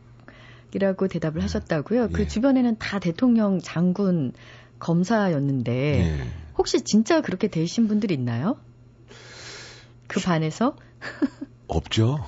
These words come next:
Speaker 1: <laughs> 그럼 유일하게
Speaker 2: 예.
Speaker 1: 장래희망을?
Speaker 2: 장래희망을 아마 해가지고 된 경우는 참 드물 거, 만 명 중에 한 명 될까 말까 할 텐데, 저는 사실은 지금 생각해보면요, 어렸을 때부터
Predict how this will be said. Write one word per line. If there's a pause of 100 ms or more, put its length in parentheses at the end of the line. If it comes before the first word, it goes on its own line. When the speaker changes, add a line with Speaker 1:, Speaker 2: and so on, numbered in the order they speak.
(380)
Speaker 1:
<laughs>
그럼
유일하게
Speaker 2:
예.
Speaker 1:
장래희망을?
Speaker 2:
장래희망을
아마
해가지고
된
경우는
참
드물
거,
만
명
중에
한
명
될까
말까
할
텐데, (640)
저는
사실은
지금
생각해보면요,
어렸을
때부터